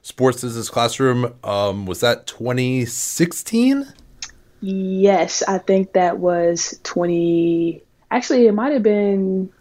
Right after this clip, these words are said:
Speaker 2: twenty seventeen, I believe.
Speaker 1: So, and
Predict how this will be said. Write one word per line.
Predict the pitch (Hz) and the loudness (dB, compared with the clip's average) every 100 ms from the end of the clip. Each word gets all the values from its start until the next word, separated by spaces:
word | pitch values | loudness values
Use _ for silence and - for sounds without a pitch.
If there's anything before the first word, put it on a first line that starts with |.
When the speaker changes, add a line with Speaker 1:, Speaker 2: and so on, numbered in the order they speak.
| _ _ | _ _
Speaker 2:
twenty | - 208 196 196 190 185 180 | -4 2 4 6 4 2 0
seventeen, | 175 - - 214 226 180 165 160 160 156 151 _ - | -4 -6 0 2 2 2 -2 -6 -4 -6 -10 _ -2
I | |
believe. | 170 170 160 - - - _ - | 0 0 -2 -4 -8 -16 _ -14
Speaker 1:
So, | - 123 113 | 2 4 4
and | 117 117 | 0 -4